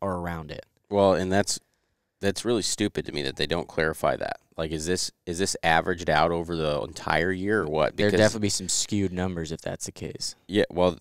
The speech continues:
Speaker 2: 'cause this is the one, there's part of this on the movement that I do not agree with whatsoever. Um, I think, it, yeah, according to the Deer Forest study,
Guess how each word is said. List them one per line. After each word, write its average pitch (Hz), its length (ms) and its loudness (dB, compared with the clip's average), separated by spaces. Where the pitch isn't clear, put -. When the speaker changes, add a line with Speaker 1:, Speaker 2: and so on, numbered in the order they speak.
Speaker 2:
'cause 90 100 -2
this 123 220 2
is 113 100 0
the 98 80 2
one, 92 340 2
there's 92 280 4
part 117 280 6
of 98 60 4
this 90 180 2
on 87 140 2
the 85 80 -2
movement 82 380 -2
that 78 120 2
I 82 120 6
do 80 160 -4
not 78 260 0
agree 80 300 -4
with 73 200 -6
whatsoever. 73 840 -4
Um, 80 420 2
I 85 100 -4
think, 85 180 -2
it, - 160 -2
yeah, 80 160 2
according 120 400 -2
to 92 60 2
the 85 100 -2
Deer 87 260 0
Forest 92 460 0
study, 69 420 0